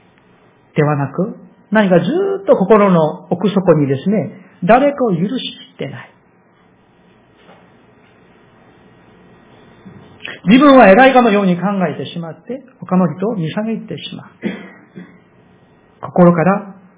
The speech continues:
受け入れてない。そういう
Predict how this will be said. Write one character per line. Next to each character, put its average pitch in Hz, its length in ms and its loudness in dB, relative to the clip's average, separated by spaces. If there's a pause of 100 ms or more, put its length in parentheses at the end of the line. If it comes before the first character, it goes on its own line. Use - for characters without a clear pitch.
受 180 160 -4
け 226 60 2
入 240 100 -4
れ 175 160 -4
て 143 100 -14
な - 140 -16
い。 - 80 -20 (1900)
そ 254 80 4
う - 20 2
い 190 160 4
う - 280 0